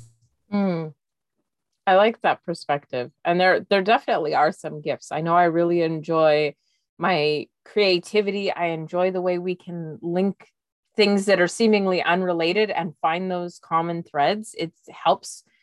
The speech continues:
with problem solving a lot in very unique and creative ways. And I can hyper-focus on something and learn it faster than anyone I know. So that's a real gift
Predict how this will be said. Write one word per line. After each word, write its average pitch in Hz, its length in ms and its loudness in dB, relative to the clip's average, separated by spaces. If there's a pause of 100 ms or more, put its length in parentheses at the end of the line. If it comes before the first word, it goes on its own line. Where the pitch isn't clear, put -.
(180)
with - 180 -12
problem 170 540 2
solving 214 540 2
a 202 100 0
lot 196 400 0
in 165 160 -12
very 147 260 -8
unique 151 460 -10
and 165 100 -16
creative 160 440 -8
ways. 160 440 -6 (560)
And 151 300 0 (120)
I 196 140 2
can 202 160 -2
hyper-focus 175 760 -2
on 151 180 -8
something 156 380 -8
and 139 140 -6
learn 147 220 -2
it - 160 -2
faster 143 400 -2
than 156 200 -8 (140)
anyone 233 560 -2
I 180 160 -4
know. 151 380 -8
So 151 380 4
that's 170 380 0
a 160 100 0
real 131 300 -8
gift - 360 -20